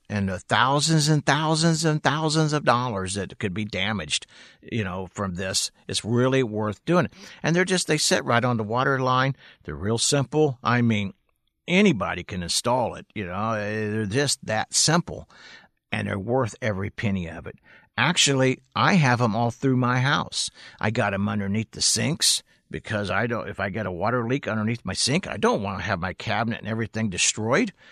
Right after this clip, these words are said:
Great spot for 'em in your kitchen sinks, in your basements, uh, bathrooms, vanities, i-, i-, water supply lines coming in. So, folks, this is really, really a great idea, freezing and thawing, uh,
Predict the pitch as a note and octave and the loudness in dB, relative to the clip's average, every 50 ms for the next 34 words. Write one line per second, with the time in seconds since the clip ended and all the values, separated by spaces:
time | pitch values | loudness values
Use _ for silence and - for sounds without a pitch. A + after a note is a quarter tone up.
0 | - _ _ - - - A#2+ C3+ C#3+ - - - - C3+ B2+ B2+ - _ - A2+ | -20 _ _ -20 -6 0 0 2 2 2 -2 -2 4 4 4 4 4 _ -4 -2
1 | B2 B2+ B2+ C3 B2+ A2+ G2+ G2 F2+ E2 - - - D3+ C#3 - - C3 B2 A#2 | 0 0 2 0 0 0 -2 -2 -4 -6 -10 -2 0 0 0 2 0 -2 -2 -2
2 | - - C3+ C3 C3 - - G2 E2+ D#2+ D#2+ - - - A#2+ B2+ A#2+ - - B2 | 0 0 0 -2 -2 -2 -4 -4 -4 -6 -6 -8 -4 -4 -2 0 0 0 0 0
3 | A#2+ A#2 A2+ - - - - - - - - - - - - G#2+ A2 G#2+ G#2+ G#2 | 0 0 -2 -4 -6 -10 -18 -20 -20 -20 -20 -20 -14 -10 -8 -4 -4 -4 -4 -4
4 | G#2+ F2+ D#2+ - B2 B2+ C3 - - B2+ C3 B2+ A#2 - - B2 A2+ A#2 B2 A#2+ | -6 -4 0 2 4 4 2 2 0 -2 0 0 -2 -2 -2 -2 0 0 -2 -2
5 | G#2+ - C3 A#2+ A#2 A2+ - - _ _ _ _ _ - - D2+ - - C#3 - | -2 -2 -2 -2 -2 -2 -4 -8 _ _ _ _ _ -14 -12 -10 -8 -8 -8 -6
6 | - C#3+ B2 G#2+ G2+ F#2+ A2 A#2+ B2+ C3 - - C3 - - C3+ B2 B2 A#2+ A#2 | -4 -2 -2 -2 -2 0 0 2 2 2 2 0 0 -2 -4 -2 0 0 2 2
7 | A#2 A#2 A#2 A#2+ B2 - - - B2+ A#2 A#2 A2 A2 G#2+ G#2 G#2+ G#2+ _ - - | 2 0 2 2 0 -2 0 0 0 2 2 2 2 2 0 -2 -2 _ -12 -20
8 | - - _ - - - G#2+ G2 F#2+ F2+ - - _ - - B2+ B2+ C3+ B2+ - | -20 -20 _ -10 -4 -2 -2 -2 -2 -6 -10 -14 _ -10 0 4 4 4 4 2
9 | - - - A2 G#2 A2+ B2 - - G2+ F#2+ F#2 G2 A#2 A#2+ B2 B2 A#2+ C3 A#2+ | -2 -4 -2 -2 -2 0 0 0 -2 -4 -4 -4 -2 0 2 2 2 0 0 -2
10 | - - G2+ G#2+ A2+ A#2 A2+ A2+ A2+ A2 - - - G#2+ G2+ F#2 G#2 G#2 A2 G#2+ | -4 -6 -6 -2 0 2 2 2 0 -2 -6 -6 -6 -8 -6 -6 -4 -4 -4 -4
11 | G#2+ - - - G2+ F#2+ F#2 G2 F2+ - G2 F#2+ F#2 F#2 F2+ - _ _ _ _ | -4 -6 -6 -6 -4 -4 -4 -4 -6 -6 -6 -6 -6 -6 -8 -10 _ _ _ _
12 | _ _ - A2+ A#2 A#2 A2 G2+ A#2 A2 G#2 G#2 G2+ - - F2+ F2+ F#2 F2+ F2+ | _ _ -4 -2 0 0 0 0 0 0 0 0 -2 -4 -4 -4 -4 -4 -4 -4
13 | F2+ F#2 F2 _ _ _ _ _ _ _ _ _ _ - | -6 -6 -8 _ _ _ _ _ _ _ _ _ _ -16